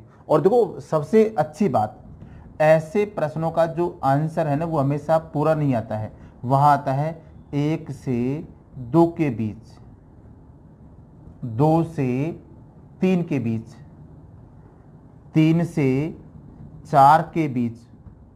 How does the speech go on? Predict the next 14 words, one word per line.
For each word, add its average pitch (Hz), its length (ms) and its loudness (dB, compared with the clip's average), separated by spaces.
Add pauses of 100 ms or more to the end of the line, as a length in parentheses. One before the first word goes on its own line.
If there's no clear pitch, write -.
(2000)
और 143 240 4
चार 131 400 4
से 139 600 -4 (320)
पाँच 113 240 -2
के - 120 -20
बीच। - 420 -20 (960)
अब 170 120 6
दो 147 120 0
बच्चों, 139 240 -8 (680)
अगर 156 200 4
हम 170 120 2
इसको 170 180 -2
निकालें 160 340 0
यहाँ, 170 200 -4